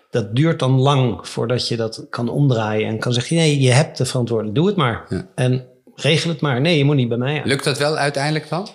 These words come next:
Speaker 1: Ja, maar het duurt wel lang, hoor.
Speaker 2: Ja.
Speaker 1: Want je moet dat er een beetje uitkrijgen, want je, ja, je hebt een
Speaker 2: Zit ook een beetje in de cultuur natuurlijk, eh.
Speaker 1: Eh, ja, onderling niet, maar wel doordat er, eh, doordat er af en toe een westerse baas boven komt te staan. En dat, ja, dat, eh,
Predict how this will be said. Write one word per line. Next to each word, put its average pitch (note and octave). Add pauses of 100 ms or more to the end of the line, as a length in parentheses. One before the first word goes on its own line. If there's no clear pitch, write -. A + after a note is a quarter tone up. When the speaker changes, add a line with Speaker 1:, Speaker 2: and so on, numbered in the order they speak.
(120)
Speaker 1:
Ja, D3
maar D#3
het D3
duurt E3
wel F3
lang, C3
hoor. E3+
Speaker 2:
Ja. E2
Speaker 1:
Want G2+
je B2+
moet C3+
dat B2+
er A2+
een -
beetje A2
uitkrijgen, A#2+
want A2
je, G2 (180)
ja, B2+
je G#2
hebt A2
een A#2
Speaker 2:
Zit -
ook G2
een G2
beetje F2+
in F2+
de F#2
cultuur F#2
natuurlijk, D#2
eh. C#2 (1120)
Speaker 1:
Eh, D3+ (120)
ja, F3
onderling F3+
niet, F#3
maar C3+
wel E3
doordat C3
er, B2+ (100)
eh, B2+ (180)
doordat B2
er A2+
af -
en C3
toe C3+
een B2
westerse B2+
baas C#3+
boven A#2
komt A#2
te -
staan. C#3
En C3+
dat, C3
ja, C3+
dat, A#2
eh, A#2+